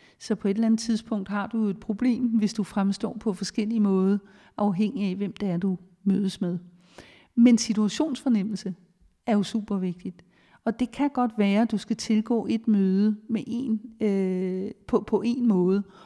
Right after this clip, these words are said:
og et andet møde på en anden måde, alene fordi den, du sidder overfor, er en anden person. Så,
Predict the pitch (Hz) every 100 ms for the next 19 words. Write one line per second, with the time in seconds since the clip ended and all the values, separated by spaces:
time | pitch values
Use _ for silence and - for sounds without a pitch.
0 | - 220 190 180 190 214 190 196 - 196
1 | 196 175 196 208 190 175 190 269 208 233
2 | 262 269 220 240 226 226 240 - 381 330
3 | 214 185 185 180 165 - _ _ _ _
4 | - 220 190 180 190 196 - _ - 202
5 | - 202 247 _ _ _ _ _ _ _
6 | - 226